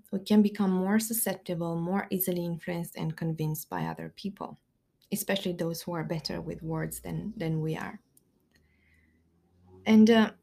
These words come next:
a good personal practice that I recommend to follow during the whole month of May is journaling.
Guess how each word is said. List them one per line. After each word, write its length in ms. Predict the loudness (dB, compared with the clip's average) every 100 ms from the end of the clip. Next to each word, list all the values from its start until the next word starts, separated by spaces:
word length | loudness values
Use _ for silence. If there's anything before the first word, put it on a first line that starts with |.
| 2
a 60 |
good 280 | 2 4 0
personal 400 | 2 0 4 4
practice 400 | 6 2 2 -2
that 160 | -2 -2
I 140 | 0
recommend 720 | 0 -2 -2 0 0 4 4
to 80 | 4
follow 600 | -4 -2 0 2 2 4
during 340 | 4 2 -2 -2
the 60 |
whole 220 | -2 0
month 260 | 2 2 0
of 220 | 2 4
May 400 | 4 2 2 2
is 260 | 2 -2 -2
journaling. 640 | -6 -2 -2 -2 0 0